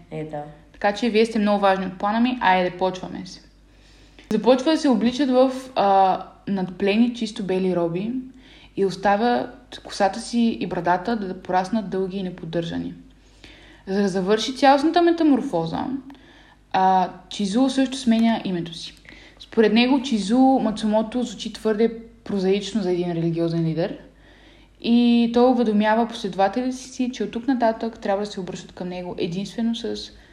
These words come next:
Speaker 2: Шоко Асахара. Преди да преминем към следващата част от нашата история, е време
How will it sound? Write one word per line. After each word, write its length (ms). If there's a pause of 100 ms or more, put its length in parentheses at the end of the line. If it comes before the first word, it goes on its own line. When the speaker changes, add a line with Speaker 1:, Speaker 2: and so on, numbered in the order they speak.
(180)
Speaker 2:
Шоко 600
Асахара. 520 (460)
Преди 180
да 260
преминем 440
към 220
следващата 460
част 220
от 60
нашата 280
история, 600 (100)
е 140
време 640